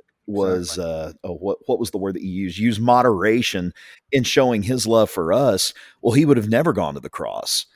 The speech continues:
Speaker 1: And I, I really appreciated what you said about demonstrating love to others if they're living their lives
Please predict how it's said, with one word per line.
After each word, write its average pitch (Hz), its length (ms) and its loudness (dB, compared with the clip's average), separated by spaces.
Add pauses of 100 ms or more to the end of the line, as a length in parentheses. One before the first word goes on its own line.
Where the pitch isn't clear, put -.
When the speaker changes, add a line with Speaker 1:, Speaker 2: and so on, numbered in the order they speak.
(360)
Speaker 1:
And 113 320 2 (420)
I, 123 200 2
I 113 60 4
really 135 360 4
appreciated 110 560 2
what 107 200 0
you 98 120 -2
said 110 440 2
about 98 600 -2
demonstrating 107 800 -2
love 98 320 -2
to - 200 -8
others 95 600 -2
if 104 180 -6
they're 98 300 0 (260)
living 147 400 2
their 123 160 2
lives 107 520 2